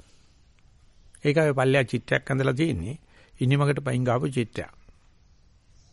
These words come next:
ඒක නිසරණවනේ තේමා ගීතේ. අපිට උදව් කරපු උන්ට ගහනවා.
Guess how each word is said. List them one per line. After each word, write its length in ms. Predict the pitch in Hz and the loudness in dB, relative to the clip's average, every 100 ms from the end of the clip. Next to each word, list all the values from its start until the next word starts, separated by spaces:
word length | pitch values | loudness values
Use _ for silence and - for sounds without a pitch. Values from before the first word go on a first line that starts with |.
| _ - | _ -18
ඒක 220 | - 143 | -4 0
නිසරණවනේ 600 | 139 127 - 127 120 127 143 | 2 2 0 -2 -2 -2 -2
තේමා 380 | 143 127 120 | 0 0 0
ගීතේ. 380 | 104 95 87 - _ - | -4 -8 -10 -14 _ -20
අපිට 240 | - 127 135 | -10 -6 -2
උදව් 260 | 123 127 | 0 -2
කරපු 280 | 127 131 123 | -2 -2 -2
උන්ට 180 | 123 120 | -2 -2
ගහනවා. 340 | 135 95 73 | -4 -6 -8